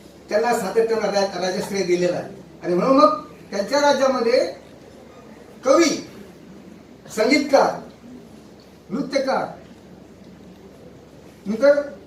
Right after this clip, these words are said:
वे-, आ-, आर्किटेक्चरमध्ये त्यांचं काम आहे, वास्तुशास्त्रामधलं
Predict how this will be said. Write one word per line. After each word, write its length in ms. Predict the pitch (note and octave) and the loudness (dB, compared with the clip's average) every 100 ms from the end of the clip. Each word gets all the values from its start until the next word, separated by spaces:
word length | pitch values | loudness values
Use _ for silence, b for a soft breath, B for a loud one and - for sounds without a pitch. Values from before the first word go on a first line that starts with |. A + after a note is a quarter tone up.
| - | -10
वे-, 340 | F#3 A3+ - - | -4 -4 -4 -12
आ-, 340 | - - G3+ | -16 -8 -4
आर्किटेक्चरमध्ये 840 | A3+ C#4 D#4 D4 D#4+ D#4+ D4 D#4 D#4+ | -2 0 2 2 2 0 2 0 -2
त्यांचं 540 | - - F#3 A#3 A#3+ | -4 -16 -6 -4 -2
काम 280 | A#3 C4 C4+ | -2 -2 0
आहे, 80 | G#3+ | 0
वास्तुशास्त्रामधलं 920 | G#3+ C#4 B3 C4 G3+ A3+ F#3+ C#3 - | -2 -2 -2 -2 0 0 0 -6 -12